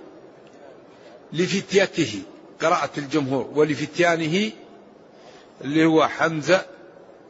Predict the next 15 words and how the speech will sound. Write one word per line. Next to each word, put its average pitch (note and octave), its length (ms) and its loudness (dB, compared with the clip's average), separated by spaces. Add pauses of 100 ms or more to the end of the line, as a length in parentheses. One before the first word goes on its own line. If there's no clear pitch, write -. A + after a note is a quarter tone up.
(520)
والكسائي D3+ 1160 0 (240)
وحفص - 480 -2
عن C3 160 0
عاصم. C3 400 -2 (1120)
الجمهور D#3 500 0 (120)
لفتيته C#3+ 640 -4 (1040)
جمع C3 240 -2
قلة، D3+ 320 -2
لفتيانه D3 640 -2
جمع C3+ 300 -4
كثرة. G#2+ 360 -10 (1600)
"اجعلوا F#3 440 -2
بضاعتهم E3+ 800 0
في D#3+ 160 4
رحالهم"، C3 580 -2